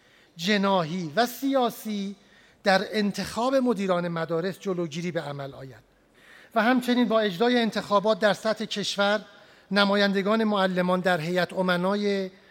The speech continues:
صندوق ذخیرهٔ فرهنگیان تعیین خواهند شد که مرحلهٔ اول آن با مشارکت حدود سیصد هزار نفر از اعضای صندوق انجام شد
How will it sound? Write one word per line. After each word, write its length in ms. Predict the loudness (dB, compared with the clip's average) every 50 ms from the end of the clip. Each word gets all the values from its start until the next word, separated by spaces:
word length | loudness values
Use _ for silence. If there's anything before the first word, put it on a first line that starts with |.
| -20 -20 _ _
صندوق 580 | -20 -8 -4 -2 0 0 0 0 0 0 0 -2
ذخیرهٔ 480 | 0 2 0 0 0 -2 -4 -2 -4 -4
فرهنگیان 720 | -4 -6 -6 -6 -6 -6 -6 -6 -6 -4 -4 -2 -2 -2
تعیین 360 | -4 -4 -6 -4 -4 -4 -4 -6
خواهند 400 | -4 -4 -2 0 0 0 -2 -4
شد 320 | -6 -6 -6 -6 -6 -6 -10 -16 _ _ -20 -20 -20 -20 _ _
که 100 | -6 -4
مرحلهٔ 460 | 0 2 2 2 2 0 -2 -2 0 0
اول 460 | 0 0 0 -2 0 0 0 0 2
آن 240 | 2 0 0 0 0
با 100 | 0 0
مشارکت 880 | 0 -2 -4 -4 -4 -4 -4 -4 -2 -4 -4 -2 -2 -4 -4 -4 -4 -6 -10 _ -6
حدود 360 | -4 -4 -2 -2 -2 -2 -2
سیصد 400 | -2 -4 -8 -10 -6 -4 -4 -2
هزار 340 | -2 -4 -2 0 0 0 0
نفر 280 | -2 -4 -6 -4 -4 -2
از 180 | -2 -2 -4
اعضای 520 | -4 -6 -6 -6 -6 -6 -4 -2 -2 -2 -2
صندوق 520 | -2 -4 -4 -4 -4 -4 -2 -2 -2 -4 -4 -6
انجام 420 | -4 -4 -4 -2 0 0 0 0 -2
شد 300 | -4 -4 -4 -4 -4